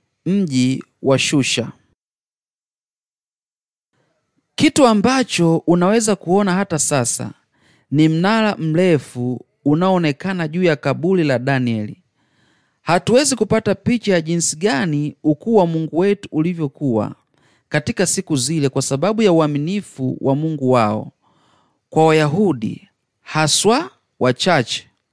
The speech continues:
Danieli, Shadraka, Meshak na Abednego. Asante Baba, kwamba wewe ni kweli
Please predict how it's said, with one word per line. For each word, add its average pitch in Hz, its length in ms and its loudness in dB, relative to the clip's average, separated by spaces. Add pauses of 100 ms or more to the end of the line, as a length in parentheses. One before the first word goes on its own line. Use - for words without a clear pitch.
(560)
Danieli, 151 760 2 (420)
Shadraka, 139 880 0 (280)
Meshak 123 720 -2 (400)
na 117 140 -2
Abednego. 104 640 -2 (3750)
Asante 170 640 2
Baba, 117 560 2 (1300)
kwamba 175 360 4
wewe 180 280 6
ni 165 140 0
kweli 190 760 0